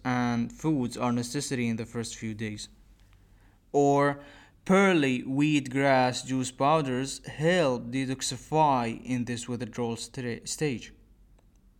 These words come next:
Try grain and root coffee substitutes. Carob tea is also effective in this period.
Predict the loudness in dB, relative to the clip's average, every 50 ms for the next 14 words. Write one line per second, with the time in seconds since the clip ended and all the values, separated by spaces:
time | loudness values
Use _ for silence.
0 | _ _ _ _ _ _ _ 2 6 8 8 8 8 6 6 6 6 8 8 6
1 | 4 4 2 2 4 2 2 -2 -2 0 2 2 4 4 2 0 -2 -6 -10 -6
2 | -2 0 0 0 -2 -2 -4 -4 -4 -4 -4 -4 -4 -6 -6 -8 -12 -12 -12 -10
3 | -8 -6 -4 -2 -4 -4 -4 -6 -8 -8 -8 -12 -18 -20 -20 -20 -20 -20 -20 -20
4 | -20 -20 -20 -20 -20 -20 -20 -20 -20 -20 _ _ _ _ 2 6 8 8 8 8
5 | 6 4 4 2 2 2 0 0 -2 -6 -10 -8 -2 0 2 2 2 2 0 0
6 | 0 0 -2 -2 0 0 2 2 2 0 0 -2 -2 0 0 0 0 -2 -4 -4
7 | -4 -4 -4 -4 -6 -6 -6 -6 -8 -8 -6 -4 -2 -2 -2 -2 -4 -4 -6 -8
8 | -6 -4 -2 -2 -2 -2 -4 -6 -10 -14 -18